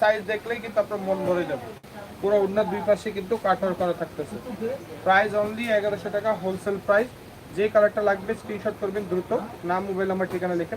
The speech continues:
পাঠিয়ে দেবেন। এই যে খুবই সুন্দর হট পিঙ্ক কালার, এটা কালার হচ্ছে খুব সুন্দর একটা টরে কালার, টরে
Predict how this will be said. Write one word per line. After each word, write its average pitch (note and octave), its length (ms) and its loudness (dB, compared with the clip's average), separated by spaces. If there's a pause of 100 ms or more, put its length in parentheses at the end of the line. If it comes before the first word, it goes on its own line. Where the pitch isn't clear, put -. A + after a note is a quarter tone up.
পাঠিয়ে D#3 240 -2
দেবেন। B2 240 -14
এই A#2 60 -12
যে - 60 -14 (720)
খুবই A3+ 320 0
সুন্দর G3 220 -2 (120)
হট F3 220 2
পিঙ্ক F#3 220 2
কালার, G#3 240 6 (480)
এটা E3 120 2 (100)
কালার G3 260 6
হচ্ছে - 180 -6 (120)
খুব G#3 120 -8 (100)
সুন্দর G#3 280 -4
একটা G#3 120 -6 (160)
টরে G3 340 6
কালার, C#3+ 200 -2 (1300)
টরে F#3 220 4